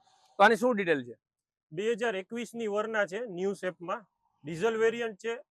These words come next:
Speaker 2: મેન્યુઅલ ગાડી છે, એસ એક્સ ઓપ્શનલ, સૌથી ટોપ મોડલ, સનરૂફ વાળી છે, ફર્સ્ટ
Speaker 1: વાહ.
Speaker 2: ઓનર રહેશે. ગાડી નોન એક્સિડેન્ટલ છે, ઓરિજિનલ ગાડી છે. અને એનો પ્રાઇસ આપણે રાખેલ છે બાર લાખ ને પિચોતેર હજાર.
Speaker 1: બરોબર છે.
Speaker 2: ઓન ટેબલ નેગોશિયેબલ થઈ જશે.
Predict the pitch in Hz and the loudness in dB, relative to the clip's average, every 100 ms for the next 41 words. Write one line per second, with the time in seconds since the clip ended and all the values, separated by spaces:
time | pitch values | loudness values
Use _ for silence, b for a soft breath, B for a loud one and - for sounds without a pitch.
0 | _ _ _ 131 160 202 240 220 226 220 | _ _ _ -10 -6 -2 0 0 -4 -4
1 | 185 226 226 - 170 214 208 - 190 - | -6 -8 -8 -10 -8 -6 -8 -6 -8 -6
2 | 220 208 185 190 220 190 196 202 208 208 | -8 -6 -4 -4 -6 -4 -4 -4 -6 -4
3 | 196 180 185 220 - 190 175 196 196 _ | -4 -4 -4 -6 -4 -6 -6 -10 -14 _
4 | 196 220 208 220 226 208 214 226 240 _ | -4 -2 -4 -6 -8 -8 -8 -10 -12 _
5 | _ _ _ _ 135 160 220 220 226 220 | _ _ _ _ -8 -6 -4 -4 -4 -6
6 | - 220 220 208 220 190 220 180 180 202 | -8 -8 -8 -8 -10 -8 -8 -6 -8 -8
7 | 190 208 196 196 196 202 208 _ _ _ | -8 -6 -4 -6 -8 -12 -16 _ _ _
8 | _ _ _ _ - 160 175 180 185 180 | _ _ _ _ -14 -10 -8 -4 -4 -4
9 | 208 190 190 214 214 226 220 220 214 220 | -8 -6 -2 0 0 -6 -6 -4 -4 -4
10 | 220 220 170 170 214 214 202 208 196 214 | -8 -8 -2 0 0 -4 -8 -12 -10 -10
11 | 180 165 151 170 214 _ _ 143 139 110 | -8 -8 -8 -8 -10 _ _ -4 -4 -4
12 | 98 - _ 214 262 247 240 226 208 208 | -8 -12 _ -4 -2 0 0 0 0 -2
13 | 190 180 165 143 147 120 - | -2 -4 -8 -8 -10 -10 -14